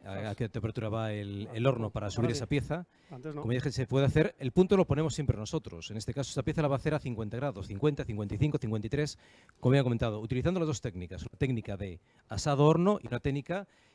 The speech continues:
Speaker 1: que tiene otro nombre, el tema del vacío, ¿no? Tiene un nombre mucho más francés, que es el sous vide, ¿no?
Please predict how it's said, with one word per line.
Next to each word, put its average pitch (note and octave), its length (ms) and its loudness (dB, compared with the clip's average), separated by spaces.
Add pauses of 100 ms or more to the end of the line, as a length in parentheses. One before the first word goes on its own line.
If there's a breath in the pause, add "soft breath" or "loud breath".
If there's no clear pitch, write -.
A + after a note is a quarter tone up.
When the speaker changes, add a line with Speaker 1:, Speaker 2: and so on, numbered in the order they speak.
(160 soft breath)
Speaker 1:
que C3+ 120 -6
tiene G3 160 0
otro D#3 160 0
nombre, D3+ 220 4
el B2 60 -2
tema C3 180 2
del A#2 100 -2
vacío, C3 340 2
¿no? D3+ 260 2
Tiene C3 180 2
un C#3 60 6
nombre C#3+ 240 4
mucho C3 260 -2
más A2+ 440 -2
francés, A#2 640 0
que B2+ 100 -10
es - 100 -6
el A2 80 -4
sous A2+ 260 -2
vide, B2 220 -6
¿no? D3+ 160 -4